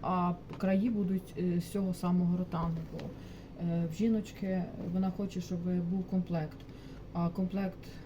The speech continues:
того разу я робила з тих двох кольорів. Зараз буду вводити лози звідси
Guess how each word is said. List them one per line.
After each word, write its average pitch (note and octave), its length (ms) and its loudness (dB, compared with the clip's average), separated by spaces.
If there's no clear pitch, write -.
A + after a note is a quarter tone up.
того F#3+ 260 4
разу G#3+ 280 2
я F#3+ 180 2
робила F#3+ 400 0
з F#3 60 -6
тих F#3 200 0
двох F3 240 0
кольорів. E3 440 0
Зараз F#3+ 260 2
буду F#3+ 180 2
вводити F3+ 400 2
лози E3 300 2
звідси G3 500 0